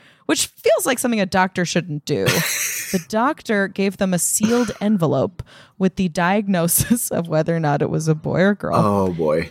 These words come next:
Speaker 1: And then they gave the sealed envelope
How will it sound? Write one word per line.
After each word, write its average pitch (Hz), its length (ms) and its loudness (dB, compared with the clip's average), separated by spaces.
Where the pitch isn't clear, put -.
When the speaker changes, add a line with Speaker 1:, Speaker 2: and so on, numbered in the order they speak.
Speaker 1:
And 175 320 0
then 180 240 0
they 185 220 0
gave 220 340 -2
the 196 80 -2
sealed 220 500 0
envelope 196 600 0